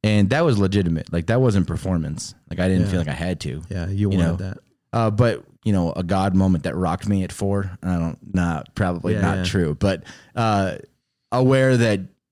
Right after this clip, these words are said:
Speaker 1: I can make a choice on my own, that Jesus is the king and that I wanna follow him. Absolutely. I remember that was legit.
Speaker 2: Sure.
Speaker 1: Um, and then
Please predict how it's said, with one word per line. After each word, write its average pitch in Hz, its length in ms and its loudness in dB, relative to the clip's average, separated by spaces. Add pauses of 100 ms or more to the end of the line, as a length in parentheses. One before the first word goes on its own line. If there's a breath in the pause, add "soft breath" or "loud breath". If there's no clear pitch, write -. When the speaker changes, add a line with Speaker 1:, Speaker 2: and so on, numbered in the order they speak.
Speaker 1:
I 110 100 0
can 110 140 4
make 101 180 4
a 95 60 0
choice 101 360 2
on 95 80 4
my 90 160 4
own, 107 220 4
that 85 100 2
Jesus 87 420 0
is 78 120 -4
the 76 100 -6
king 98 280 2
and 87 80 2
that 78 120 2
I 78 40 0
wanna 78 200 0
follow 107 300 0
him. 165 200 4 (140)
Absolutely. 95 680 0
I 90 80 -4
remember 92 260 4
that 87 100 0
was 80 140 -4
legit. 80 380 -4 (140)
Speaker 2:
Sure. - 280 -10 (200)
Speaker 1:
Um, 92 840 2 (1600)
and 120 140 6
then 151 540 6